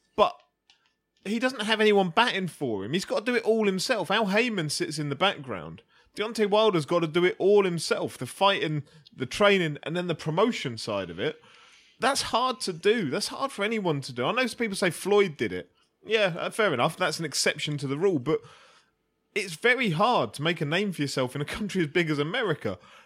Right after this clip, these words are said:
Like, but over here, you've got Joshua. If Joshua didn't have Eddie Hearn, he wouldn't be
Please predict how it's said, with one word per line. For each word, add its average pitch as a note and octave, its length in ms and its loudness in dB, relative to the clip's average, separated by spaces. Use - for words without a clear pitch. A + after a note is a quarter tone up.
Like, - 360 2
but - 160 2
over G#3 220 4
here, G3+ 140 2
you've G#3 180 -2
got D#3+ 200 0
Joshua. D#3 640 0
If G3+ 100 -2
Joshua C4 380 -2
didn't G#3 280 -2
have F#3 220 2
Eddie F#3 200 0
Hearn, D#3 500 0
he F3+ 140 0
wouldn't F#3+ 420 -2
be F#3+ 300 0